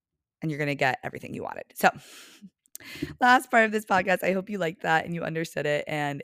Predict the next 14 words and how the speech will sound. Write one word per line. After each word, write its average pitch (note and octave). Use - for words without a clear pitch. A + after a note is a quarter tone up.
it -
made C#3
sense. C#3+
Um, E3+
but F3+
the F#3
last F#3
part F3+
of E3
this D#3
podcast -
is F#3
motivation. -
So F#3